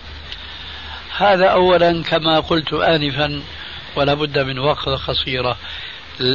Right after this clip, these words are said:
غير مستطاع اليوم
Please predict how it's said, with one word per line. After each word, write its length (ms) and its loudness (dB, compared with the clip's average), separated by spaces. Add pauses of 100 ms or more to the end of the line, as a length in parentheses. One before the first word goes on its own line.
(400)
غير 440 2
مستطاع 760 2
اليوم 640 0